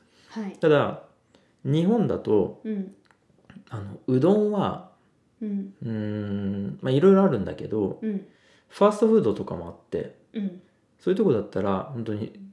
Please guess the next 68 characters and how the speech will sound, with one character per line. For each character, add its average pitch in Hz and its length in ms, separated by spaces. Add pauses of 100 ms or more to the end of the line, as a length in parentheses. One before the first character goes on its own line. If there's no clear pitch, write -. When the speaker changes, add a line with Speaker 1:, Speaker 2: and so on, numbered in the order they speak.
(140)
Speaker 2:
三 160 160
百 160 180
円 147 100
ぐ 143 60
ら 110 60
い 92 60
で - 60
食 - 140
べ - 60
れ - 80
る。 - 160 (640)
Speaker 1:
う 214 80
ん。 202 140
Speaker 2:
し、 196 40 (360)
Speaker 1:
確 226 120 (180)
か 156 60
に 151 80
ね。 185 180 (840)
Speaker 2:
ち - 100
ょ - 20
っ 233 40
と 208 120
し 196 100
た 196 300
お 165 80
店 165 220
に 165 120
行 160 60
っ - 20
て - 120
も、 190 520
Speaker 1:
う 226 40
ん。 196 220 (680)
Speaker 2:
あ 104 120
の、 92 300 (120)
ま 156 380
あ、 139 40
ご-、 131 220 (140)
五 139 140
百 214 300
円 180 140
と 110 80
か 104 60
六 104 240
百 156 260
円 117 100
と - 80
か 107 100
で 95 80
も、 104 520 (260)
そ 113 60
の、 98 240
う 127 80
ど 135 120
ん 147 40
っ - 20
て 113 80
あ 135 80
る。 117 200 (520)
Speaker 1:
あ 226 100
り 202 120
ま 190 60
す。 - 20
Speaker 2:
メ 120 120
ニ 107 120
ュ 95 40
ー 90 40
に。 92 160